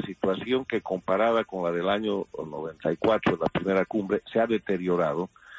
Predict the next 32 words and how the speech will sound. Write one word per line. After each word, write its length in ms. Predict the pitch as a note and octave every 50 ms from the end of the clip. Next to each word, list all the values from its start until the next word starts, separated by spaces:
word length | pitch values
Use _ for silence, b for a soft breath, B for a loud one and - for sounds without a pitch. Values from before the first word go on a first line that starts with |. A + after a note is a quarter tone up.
| B B -
En 120 | F2+ F#2
noventa 340 | F#2+ F#2+ F#2+ F#2+ - - G#2
y 40 | G2
cuatro 320 | - A2+ A#2+ - - A#2
había 220 | A2 A2 A#2+ A2+ G#2
solo 260 | - - A#2+ C3 B2
una 240 | A2 G#2+ A2 G2+ F#2
dictadura, 580 | F#2 F2+ - - - F2 F#2+ G#2 - G2 G2
la 120 | F2+ E2+ D#2+
de 120 | D#2+ D#2+
Cuba, 400 | - - - G#2+ F2 E2 F2 F2 B B B B B B B -
y 80 | F2
hoy 140 | F#2 F#2+ F#2+
día 180 | G2 A2 B2 A#2
tenemos 480 | - - F#2 F2 G2 G2+ G2+ G#2 F#2+ - -
cuatro 400 | - - - D#3 - - B2 G#2
dictaduras 680 | F#2 F2 - - - F2 E2+ F2+ F#2+ F#2+ G2 G#2+ G2+ F#2
y 100 | G2+ F2+
tenemos 540 | - _ - E2 F2 G2 G2 G2 G2+ F#2+ F#2 - - - - -
una 400 | F2+ F2 F2+ F2+ F2+ F2 F2 E2+
amenaza 680 | D#2+ E2+ E2+ F2 F#2 F#2+ G2 F#2+ - - F#2+ F#2 - B B B B _
contra 320 | - - E2+ - - F2
todas 320 | E2 - A2 A2 A2 A2 G2
las 80 | E2
democracias 640 | F2+ F2 E2 E2+ D#2+ - G2 G2 F#2+ E2+ F#2+ F#2 E2
de 120 | F#2 F#2+
la 120 | F#2+ G2 G2
región. 460 | F#2+ G#2 F#2 - - A#2 G#2+ A2+ - B B B B B B -
Y 80 | A#2+
por 240 | - - C#3 D#3 F3
eso, 220 | G3 - - - - - -
eh, 300 | A2 A2 G2+ G2 F#2+ -